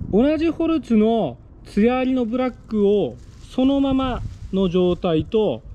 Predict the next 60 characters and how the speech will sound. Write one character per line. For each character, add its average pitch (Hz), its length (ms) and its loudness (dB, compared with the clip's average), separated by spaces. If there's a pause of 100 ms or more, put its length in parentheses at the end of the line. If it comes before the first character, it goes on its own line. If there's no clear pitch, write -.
(580)
ホ 269 100 2
ル 269 100 2
ツ 220 160 -4
の 151 140 2
艶 226 380 -2
消 254 160 -4
し - 140 -12
ク 269 100 -2
リ 240 200 2
ア 127 280 -4
塗 147 160 -2
っ - 20 -10
た 151 200 -2
状 147 180 0
態 139 200 0
で 127 140 0
す。 - 160 -10 (720)
ま 175 80 -2
あ、 - 20 -10
確 - 340 -6
か 403 120 0
に 226 140 2
艶 - 280 -2
消 254 300 -2
え 294 60 -2
た 311 220 -2
ん 302 100 2
で 226 120 2
す - 100 -12
け 160 140 0
ど、 160 400 0 (540)
こ 190 140 2
っ 185 40 4
ち - 240 -2
が 220 360 0
磨 190 400 2
き 262 140 0
前 277 260 2
と 233 140 0
い 185 140 0
う 185 100 0
こ 190 140 0
と 190 120 2
も 160 180 2
あ 143 40 2
っ - 40 -2
て、 160 280 0
艶 214 400 2
が 226 300 0 (300)
足 185 220 0
り 220 80 0
な 233 160 2
い 220 60 4
の 170 160 4
か、 165 380 0 (480)
思 320 300 2
っ - 40 -2
た 294 200 0
よ 262 120 6
り 208 240 -2